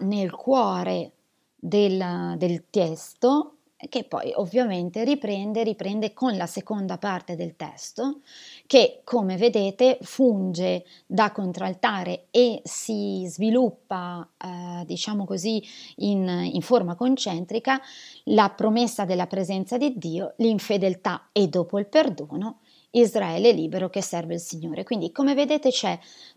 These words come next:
un movimento che, eh, parte dalla schiavitù e porta alla libertà, il cui cuore centrale, eh, fondante e fondamentale sarà appunto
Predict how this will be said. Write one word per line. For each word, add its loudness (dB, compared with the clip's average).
un 8
movimento 0
che, -2
eh, -6
parte 0
dalla 4
schiavitù 0
e 8
porta 0
alla 2
libertà, -2
il 4
cui -2
cuore 4
centrale, -4
eh, -8
fondante -2
e 6
fondamentale -2
sarà 0
appunto -6